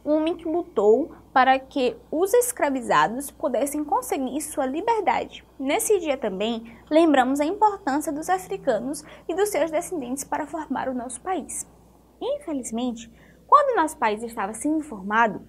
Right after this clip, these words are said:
existia ainda a escravidão. Então, muitos negros foram trazidos da África à força para trabalhar à força aqui, sem receber salário, sem nada. Eles eram literalmente escravos. Até que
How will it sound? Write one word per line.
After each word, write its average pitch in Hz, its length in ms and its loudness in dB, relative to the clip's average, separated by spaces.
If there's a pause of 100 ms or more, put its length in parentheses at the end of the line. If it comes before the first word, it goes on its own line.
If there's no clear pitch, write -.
(480)
existia 359 540 -2
ainda 294 420 0 (120)
a 285 240 -2 (200)
escravidão. 349 840 -2 (880)
Então, 359 240 -2
muitos 403 480 -6
negros 349 400 -4
foram 311 180 -4
trazidos 294 360 -8
da 302 100 0 (140)
África 277 240 -2
à 330 40 -2
força 269 540 -2
para 277 240 0
trabalhar 269 640 2 (180)
à 440 280 6
força 330 480 -4
aqui, 262 340 -8
sem 269 180 -8
receber 277 300 -8
salário, 277 460 -4
sem 339 220 -12
nada. - 180 -4
Eles 208 280 -8
eram 214 200 -12 (100)
literalmente 254 580 -6
escravos. - 600 -6 (520)
Até 370 380 2
que 320 340 -4